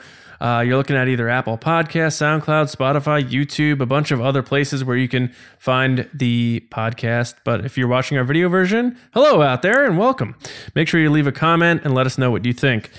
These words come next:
Uh, head to star wars news net dot com every day for your latest Star Wars news, reviews, editorials, information, and more. We have an outstanding review team. There's always new comics and books coming out.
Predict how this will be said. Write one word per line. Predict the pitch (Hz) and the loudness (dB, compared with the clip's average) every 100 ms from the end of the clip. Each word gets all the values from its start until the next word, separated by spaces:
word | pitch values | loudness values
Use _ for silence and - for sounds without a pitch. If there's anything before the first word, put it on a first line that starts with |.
| - - - | -20 -14 -2
Uh, | 127 | 0
head | 131 180 | 2 2
to | 170 | 2
star | - 180 | 2 4
wars | 185 190 160 | 4 4 4
news | 175 160 | 2 2
net | 170 151 | 2 2
dot | 151 143 | 2 2
com | 165 160 156 | 2 2 4
every | 147 | 2
day | 147 151 | 2 2
for | 147 | 2
your | 139 | 2
latest | 131 135 120 | 2 2 0
Star | 143 139 | 2 4
Wars | 135 131 123 | 4 2 2
news, | 127 143 220 262 247 - - - | 2 2 4 2 0 -4 -16 -4
reviews, | 127 123 185 196 | -2 2 2 0
editorials, | 147 147 151 165 165 147 | 0 -2 0 0 2 0
information, | - 143 151 143 135 127 | -2 -2 0 0 0 -2
and | |
more. | 117 139 151 | 0 2 2
We | 156 | 2
have | 160 | 2
an | 139 156 | 0 2
outstanding | 165 165 - - 151 160 170 165 | 0 0 -4 -2 0 2 2 2
review | 139 127 135 | 0 2 0
team. | 139 151 147 147 | 0 0 2 2
There's | 127 | 2
always | 120 147 143 | 2 2 2
new | 139 139 | 0 0
comics | - 135 147 151 | 0 0 0 0
and | 139 123 | 0 2
books | 135 - | 0 0
coming | 151 127 123 | -2 0 0
out. | 127 131 | 0 0